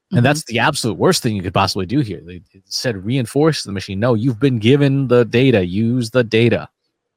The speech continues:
Speaker 2: Mm-hmm. Well, and, you know, so to step back a little bit, so you had asked about project management and software requirements.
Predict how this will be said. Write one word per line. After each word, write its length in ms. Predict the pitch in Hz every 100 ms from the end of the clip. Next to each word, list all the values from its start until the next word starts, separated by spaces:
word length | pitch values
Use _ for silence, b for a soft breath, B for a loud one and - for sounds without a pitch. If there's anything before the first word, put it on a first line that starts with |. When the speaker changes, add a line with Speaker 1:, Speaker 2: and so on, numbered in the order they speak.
| _ _ _ _ -
Speaker 2:
Mm-hmm. 280 | 160 147 156 - _ _ _ b b b b -
Well, 240 | 226 208 -
and, 440 | 220 208 196 170 -
you 80 | 233
know, 140 | 190
so 240 | 160 208 185
to 200 | - 196
step 320 | - 254 -
back 240 | 165 160
a 60 | 180
little 200 | 156 143
bit, 320 | 131 117 -
so 260 | - 165 151
you 160 | 156 175
had 100 | -
asked 400 | 165 165 170 196
about 340 | 160 147 143
project 380 | - 139 143 -
management 400 | 135 131 - 123
and 80 | 135
software 400 | 139 - 151 135
requirements. 760 | 135 - 156 147 131 131 -